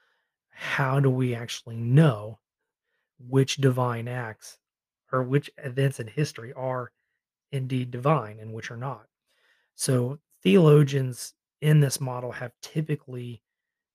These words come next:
given two answers to that. Some, like William Temple,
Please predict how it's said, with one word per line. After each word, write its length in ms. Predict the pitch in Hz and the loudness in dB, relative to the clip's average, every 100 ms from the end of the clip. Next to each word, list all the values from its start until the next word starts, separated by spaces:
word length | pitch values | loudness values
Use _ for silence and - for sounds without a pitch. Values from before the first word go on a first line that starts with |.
| 131 | -6
given 520 | 131 131 127 120 123 - _ | 0 0 0 -6 -10 -16 _
two 340 | - 147 143 | -4 2 4
answers 460 | 117 110 107 - - | 2 -8 -16 -20 -20
to 120 | - | -20
that. 160 | 127 120 _ _ _ _ _ _ _ _ _ | -18 -20 _ _ _ _ _ _ _ _ _
Some, 560 | - - 175 151 135 135 - | -2 4 6 4 2 -2 -6
like 360 | 131 120 120 _ - | -8 -6 -8 _ -16
William 420 | 127 139 143 131 | -2 2 4 2
Temple, 560 | - 117 110 117 143 | -4 -10 -14 -12 -10